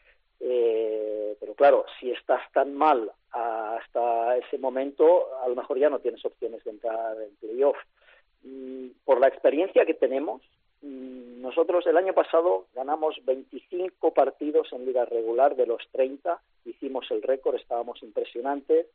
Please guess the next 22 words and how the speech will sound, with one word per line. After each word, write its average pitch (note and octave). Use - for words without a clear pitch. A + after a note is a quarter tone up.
llegamos C3+
a C3+
la C3+
hora C3
de B2+
la C3
verdad, B2+
se C#3
lesionaron, A#2+
se B2+
lesionaron A#2+
varios B2+
jugadores, C#3+
eh, A2
lesiones D3+
las D3
cuales B2
de-, -
seguimos C#3
arrastrando B2+
ahora A#2
mismo C#3